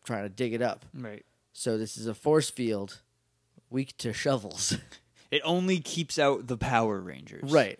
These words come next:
Speaker 1: but not the shovels
Speaker 2: But not
Speaker 1: they're
Speaker 2: the
Speaker 1: attacking.
Speaker 2: shovel.
Speaker 1: Makes a crazy kind of sense.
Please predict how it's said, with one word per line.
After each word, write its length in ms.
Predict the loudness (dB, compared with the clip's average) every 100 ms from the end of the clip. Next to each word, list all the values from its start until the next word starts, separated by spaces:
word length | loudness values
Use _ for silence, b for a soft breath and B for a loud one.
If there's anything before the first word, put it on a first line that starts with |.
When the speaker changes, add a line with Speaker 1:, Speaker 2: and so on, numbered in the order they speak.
| -6
Speaker 1:
but 120 | -6
not 180 | -4 -4
the 80 | -2
shovels 320 | 4 6 8
Speaker 2:
But 60 | 6
not 140 | 6
Speaker 1:
they're 60 | 4
Speaker 2:
the 40 |
Speaker 1:
attacking. 160 | 2 4
Speaker 2:
shovel. 440 | 6 6 4 -10 b b b b b b b b -8
Speaker 1:
Makes 220 | -8 -6
a 60 | -10
crazy 400 | -8 -8 -8 -10
kind 200 | -10 -10
of 80 |
sense. 380 | -10 -8 -8 -12